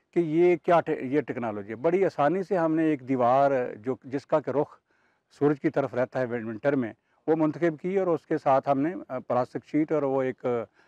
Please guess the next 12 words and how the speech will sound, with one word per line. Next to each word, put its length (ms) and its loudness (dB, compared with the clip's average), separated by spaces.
उसी 320 0
पै-, 540 -2
चाइनीज 240 0
पैसिव 260 -8
टनल 140 -2
का 100 -6
जो 120 -4
डिज़ाइन 420 -6
है 60 -6
वो 120 -4
रेप्लिकेट 460 -10
किया। 260 -12